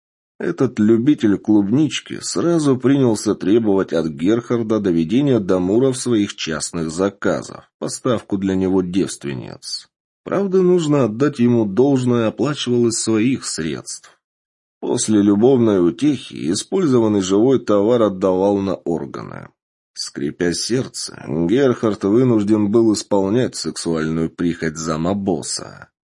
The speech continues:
Муры же, не испытывая никаких мук совести и душевных терзаний, исправно выполняли поставки иммунных.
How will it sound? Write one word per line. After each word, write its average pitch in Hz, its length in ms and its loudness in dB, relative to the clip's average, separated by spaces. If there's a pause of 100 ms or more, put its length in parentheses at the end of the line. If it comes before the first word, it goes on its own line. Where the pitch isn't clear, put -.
(140)
Муры 120 400 -2
же, - 220 -10
не 180 240 -2
испытывая 143 580 0
никаких 117 560 0
мук 107 280 0
совести 113 540 -2
и 87 60 0
душевных 98 560 0
терзаний, 87 800 -2
исправно 98 720 -4
выполняли 101 640 0
поставки - 760 -8
иммунных. 73 1000 -8